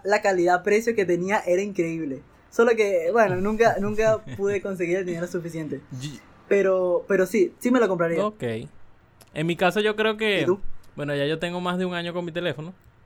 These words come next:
Speaker 2: Ya, obviamente, a nivel de software, está empezando a quedarse retrasado.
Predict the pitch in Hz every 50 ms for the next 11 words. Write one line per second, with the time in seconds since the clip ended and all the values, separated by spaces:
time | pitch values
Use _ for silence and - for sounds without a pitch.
0 | _ _ _ _ _ _ _ _ _ _ _ - - - - - _ _ _ _
1 | - - 143 135 131 135 135 143 147 151 147 143 135 123 - - 139 139 143 143
2 | 147 151 151 151 143 143 165 160 156 151 - 147 143 147 147 143 147 147 151 151
3 | 151 180 180 180 - 190 160 143 139 151 156 156 170 175 - - - - - -
4 | - - - - - - - - 123 107 - 135 127 123 123 139 139 - 151 147
5 | 147 147 156 156 151 151 - 147 135 127 127 127 - - 151 143 143 143 139 131
6 | 120 117 - - - - 131 123 - 127 127 - - 170 139 127 139 170